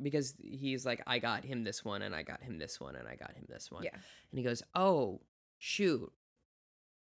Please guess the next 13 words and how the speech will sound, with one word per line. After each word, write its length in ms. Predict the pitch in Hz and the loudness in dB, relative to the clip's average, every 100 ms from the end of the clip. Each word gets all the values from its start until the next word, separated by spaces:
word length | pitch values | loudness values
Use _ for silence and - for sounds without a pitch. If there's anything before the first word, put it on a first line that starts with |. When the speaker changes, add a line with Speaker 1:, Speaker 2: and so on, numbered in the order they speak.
| _ _ _ _ _ - | _ _ _ _ _ -16
Speaker 2:
Yeah. 60 | - - | -16 -8
Speaker 1:
The, 220 | 151 156 | 2 2
the, 200 | 139 135 - _ _ _ _ _ _ _ _ _ _ - | 4 0 -2 _ _ _ _ _ _ _ _ _ _ -8
he 140 | 156 | 0
was 120 | 156 | 0
supposed 360 | - 165 151 - | 2 4 4 4
to 60 | |
meet, 360 | 143 139 127 - _ _ _ _ _ _ _ _ _ _ _ _ - | 4 6 4 0 _ _ _ _ _ _ _ _ _ _ _ _ -8
Tim 260 | - 165 | 0 4
was 120 | 147 139 | 4 2
supposed 240 | 147 - | 0 0
to 60 | 135 | 2
meet 340 | 131 120 | 2 2